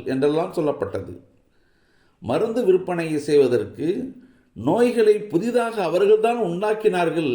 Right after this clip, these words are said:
என்பதெல்லாம் குற்றச்சாட்டாக இருந்தது. குறிப்பாக சில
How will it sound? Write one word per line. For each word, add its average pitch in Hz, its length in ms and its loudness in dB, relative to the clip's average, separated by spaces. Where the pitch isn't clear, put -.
என்பதெல்லாம் 156 640 0
குற்றச்சாட்டாக 202 760 -2
இருந்தது. 113 440 -2
குறிப்பாக 143 480 -2
சில 202 140 2